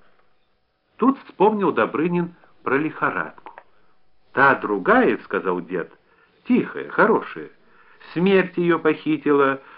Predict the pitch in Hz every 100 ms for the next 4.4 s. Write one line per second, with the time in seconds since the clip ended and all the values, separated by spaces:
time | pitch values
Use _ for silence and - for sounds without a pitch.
0 | - - 202 233 - 131 180 117 98 92
1 | 87 87 82 82 80 _ _ _ _ _
2 | - _ - - 113 147 165 135 185 190
3 | - 139 127 113 - 110 110 - 113 98
4 | 98 87 78 71